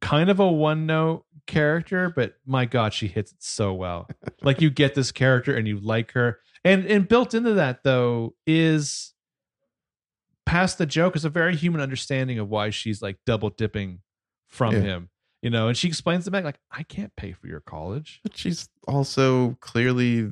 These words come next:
Speaker 2: like, been leeching off this family for years. I mean,
Speaker 1: Yeah.
Speaker 2: I, it's, you know,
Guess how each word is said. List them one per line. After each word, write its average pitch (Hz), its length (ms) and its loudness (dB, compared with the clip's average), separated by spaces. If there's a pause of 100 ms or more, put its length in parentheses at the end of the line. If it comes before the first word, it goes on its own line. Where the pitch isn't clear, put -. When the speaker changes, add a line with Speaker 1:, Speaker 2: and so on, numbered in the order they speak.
(160)
Speaker 2:
like, 101 200 -2
been 104 140 2
leeching 107 360 0
off 95 140 0
this - 160 -12
family 92 260 2
for 90 120 -4
years. 95 340 2
I 104 60 0
mean, 101 120 4
Speaker 1:
Yeah. 101 100 4 (360)
Speaker 2:
I, - 40 6
it's, - 360 2 (400)
you 131 160 2
know, 104 320 4